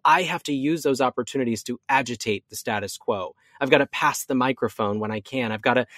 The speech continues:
invite someone to come with me if it's an opportunity to sit at that table. And if it's a table that's not welcoming and inclusive of people, then I have to challenge that mindset.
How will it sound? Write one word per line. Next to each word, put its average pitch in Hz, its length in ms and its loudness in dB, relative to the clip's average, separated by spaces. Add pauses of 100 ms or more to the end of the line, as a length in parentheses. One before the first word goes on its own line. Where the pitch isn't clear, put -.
(140)
invite 131 460 4
someone 139 380 2
to 131 100 -4
come 131 240 -2
with 147 260 4
me 117 220 0
if 104 100 -4
it's 117 140 -6
an 123 80 -2
opportunity 120 560 -2
to - 120 -14
sit 131 200 0
at 127 100 0
that 120 180 -4
table. 131 400 0 (260)
And 156 120 2
if 143 80 2
it's 170 140 -4
a 175 60 -4
table 185 360 2
that's 156 200 2
not 156 180 2
welcoming 180 600 2 (200)
and 127 140 0
inclusive 180 520 0
of 180 160 0
people, 196 320 -2
then 156 180 0
I 170 100 4
have 165 200 -2
to 143 100 -2
challenge 113 520 -2
that 107 200 -4
mindset. 95 440 -6